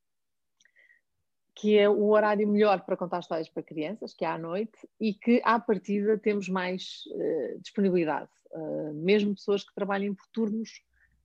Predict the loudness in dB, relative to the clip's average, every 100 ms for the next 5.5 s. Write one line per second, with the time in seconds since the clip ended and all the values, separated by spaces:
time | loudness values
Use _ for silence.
0 | _ -8 -6 -4 -4 -2 -2 0 -4 -2
1 | -2 -2 -4 -8 -10 -8 -8 -8 -8 -8
2 | -8 -8 -8 -8 -10 -12 -10 -6 -6 -6
3 | -6 -2 0 0 0 -4 -6 -8 -8 -8
4 | -10 -8 -6 -4 -2 -2 -4 -6 -8 -4
5 | -4 -2 -2 -2 -4